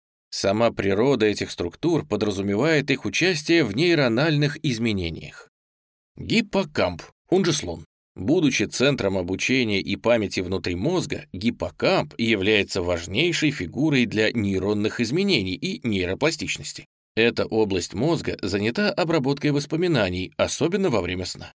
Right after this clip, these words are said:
Здесь происходит консолидация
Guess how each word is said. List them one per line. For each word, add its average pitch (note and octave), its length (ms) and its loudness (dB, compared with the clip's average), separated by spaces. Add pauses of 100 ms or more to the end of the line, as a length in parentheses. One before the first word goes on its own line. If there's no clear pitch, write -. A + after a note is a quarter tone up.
(240)
Здесь G2 480 -2
происходит E3 640 0
консолидация A2+ 1080 0